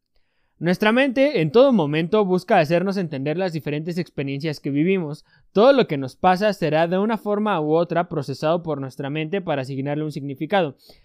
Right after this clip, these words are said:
Algo así como una etiqueta que nos permite entender el suceso y referirnos a él en un futuro para recordar lo que hemos aprendido acerca de esa experiencia. Ahora,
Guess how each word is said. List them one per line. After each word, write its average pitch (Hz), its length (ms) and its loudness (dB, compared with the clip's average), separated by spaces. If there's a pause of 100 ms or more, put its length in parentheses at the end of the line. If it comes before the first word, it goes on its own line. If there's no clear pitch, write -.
(160)
Algo 226 280 2
así 240 220 0
como 214 200 0
una 220 120 -2
etiqueta 190 480 0
que 180 100 -4
nos 139 140 -6
permite 165 340 -4
entender 165 400 -2
el 190 80 0
suceso 220 440 -2
y - 20 4
referirnos 180 600 -2
a 151 100 -2
él 185 140 0
en 180 120 -2
un 180 120 -6
futuro 196 500 0
para 151 220 0
recordar 156 600 -2
lo 151 200 -4
que 156 100 -2
hemos 175 240 -2
aprendido 165 540 -2
acerca 160 420 -2
de 135 80 -4
esa 131 140 -10
experiencia. 160 560 -8 (880)
Ahora, 156 340 2